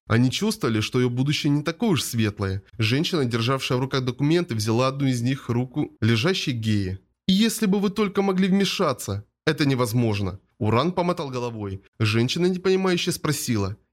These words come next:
"Я не понимаю, почему даже в такой ситуации система блокирует божественное вмешательство?" Она почти что выкрикнула это. Уран помотал головой. "Не знаю, никто не знает, но, но все же мы что-то можем сделать", хриплым тихим голосом проговорил Уран.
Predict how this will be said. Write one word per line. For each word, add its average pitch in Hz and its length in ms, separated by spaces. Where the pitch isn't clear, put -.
"Я 196 160
не 233 100
понимаю, 185 640
почему 233 320
даже 190 220
в 185 40
такой 202 240
ситуации 220 560
система 185 440
блокирует 190 480
божественное 185 580
вмешательство?" 127 800
Она 117 180
почти 135 360
что - 180
выкрикнула 120 680
это. 101 360
Уран 123 380
помотал 190 380
головой. 131 560
"Не 127 180
знаю, 117 600
никто 139 380
не 139 120
знает, 107 440
но, 196 480
но 117 140
все 175 260
же 156 140
мы 165 100
что-то 160 340
можем 147 300
сделать", 120 560
хриплым 135 420
тихим 156 360
голосом 156 420
проговорил 120 540
Уран. 101 400